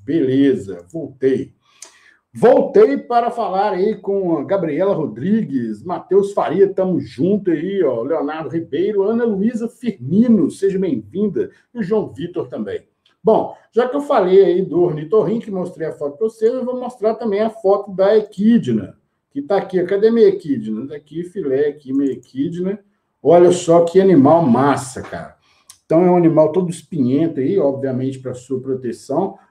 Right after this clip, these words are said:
Note que nas patas ele tem unhas bem, bem fortes aí pra poder fazer o deslocamento, escavação, é, de alguma parada.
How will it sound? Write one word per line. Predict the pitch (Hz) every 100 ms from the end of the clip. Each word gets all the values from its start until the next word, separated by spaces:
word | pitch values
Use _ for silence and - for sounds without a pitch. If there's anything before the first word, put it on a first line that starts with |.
| _
Note | 127 147 -
que | 147
nas | 135 - -
patas | 135 139 135
ele | -
tem | 143 127
unhas | 127 143 127 107
bem, | - - 135 180 214 - - _ _ _ _ _ _ _
bem | 123 156 -
fortes | - 131 151 170 - 123
aí | 131
pra | 139 143 - -
poder | 127
fazer | 139 131
o | 127
deslocamento, | 120 131 131 113 120 156 - - - -
escavação, | - - 117 127 - - 117 139 165 160 - _
é, | 117 120 117 110
de | 107 120
alguma | 110 120
parada. | - 160 135 151 185 185